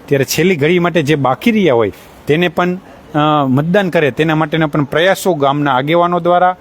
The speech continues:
જે સ-, ઊભે-, ઊભ-, ઊભા રહેલા જે ઉમેદવારો છે તેના દ્વારા કરવામાં આવી રહ્યું છે. શાંતિપૂર્ણ રીતે અત્યારે તમે જો અહીંયા મતદાન જે છે તે આજે સવારથી અહીંયા ચાલુ હતું અને, અ, પોતાના મતાધિકારનો લોકો જે છે તે ઉપયોગ કરી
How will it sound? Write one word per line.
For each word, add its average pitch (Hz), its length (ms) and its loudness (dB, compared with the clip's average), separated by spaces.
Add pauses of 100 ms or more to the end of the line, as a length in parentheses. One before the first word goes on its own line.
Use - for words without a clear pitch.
(320)
જે 127 140 2
સ-, 117 80 -2
ઊભે-, 147 300 2
ઊભ-, 156 420 -2
ઊભા 147 220 0
રહેલા 143 280 2
જે 131 160 0
ઉમેદવારો 156 460 0
છે 120 140 -6
તેના 135 240 -4
દ્વારા 131 240 0
કરવામાં 127 460 -2 (400)
આવી 143 160 2
રહ્યું 165 120 2
છે. 190 300 -4
શાંતિપૂર્ણ 156 500 0
રીતે 156 240 0
અત્યારે 143 220 -2
તમે 147 200 0
જો 147 120 2
અહીંયા 135 200 0
મતદાન 139 500 -2
જે 131 120 0
છે 110 160 -2 (560)
તે 139 240 0 (340)
આજે 127 160 0
સવારથી 135 540 0
અહીંયા 131 220 0
ચાલુ 139 340 -2
હતું 156 240 -2 (420)
અને, 135 360 0 (420)
અ, 127 240 2
પોતાના 139 420 -2
મતાધિકારનો 151 640 -2
લોકો 147 280 0
જે 135 120 0
છે 135 120 -2
તે 127 120 -2
ઉપયોગ 123 320 -2
કરી 117 320 -2